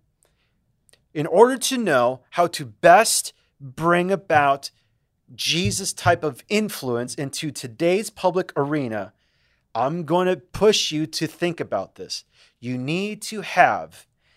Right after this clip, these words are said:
a biblical worldview. And when I say that, it's like, we gotta start with kinda like first order type of things in there.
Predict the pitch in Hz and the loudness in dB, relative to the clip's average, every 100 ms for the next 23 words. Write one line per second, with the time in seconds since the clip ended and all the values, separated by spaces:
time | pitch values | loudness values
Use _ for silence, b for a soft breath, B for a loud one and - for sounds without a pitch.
0 | _ - 120 95 143 156 165 165 156 143 | _ -8 -8 4 6 6 2 2 0 0
1 | _ _ _ - 123 151 151 117 95 90 | _ _ _ -6 4 8 8 6 -4 -12
2 | 65 _ _ _ _ _ _ _ _ _ | -14 _ _ _ _ _ _ _ _ _
3 | b b b b 143 143 160 160 180 175 | b b b b -6 -6 -6 -4 -2 0
4 | 175 - 240 247 240 127 - 135 127 196 | -2 -2 -2 0 4 4 4 -6 -4 0
5 | 233 190 - 160 139 143 - 151 143 123 | 0 0 -6 -8 -8 -10 -10 -10 -4 -4
6 | 117 _ _ _ _ - 190 180 - 151 | -6 _ _ _ _ -4 -2 -2 -4 -4
7 | 143 165 170 170 175 160 180 175 147 170 | -4 -4 -2 -2 -2 -6 -8 -6 -6 -8
8 | 175 170 175 | -8 -8 -10